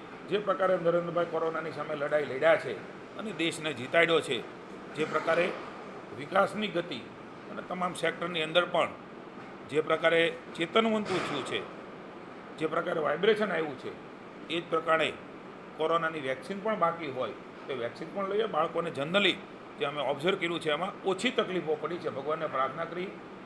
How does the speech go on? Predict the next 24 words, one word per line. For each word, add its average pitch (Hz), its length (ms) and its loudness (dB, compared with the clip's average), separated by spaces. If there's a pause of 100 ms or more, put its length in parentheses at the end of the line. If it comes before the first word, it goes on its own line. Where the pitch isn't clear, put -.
(120)
કે - 160 -4
એની 147 120 -2
પણ 160 180 0
વેક્સિન 135 420 2 (380)
એ - 40 -6
ખૂબ 180 220 -8
ઝડપથી 151 400 2
ભારત 135 220 4
દેશમાં 135 340 -2
નરેન્દ્રભાઈના 131 480 -2
નેતૃત્વમાં 127 600 -6 (120)
આવે 151 280 4 (600)
અને 139 160 -2 (560)
પુનઃ 190 200 4
એકવાર 180 360 6 (680)
ભવિષ્યની 170 420 0
અંદર 190 260 6 (600)
એની 160 140 0
સમીક્ષા 185 480 2
પણ 190 220 2 (300)
માનનીય 147 220 -4
મુખ્યમંત્રી 147 580 -8
સાથે 143 200 -2 (120)
ચર્ચા 139 300 0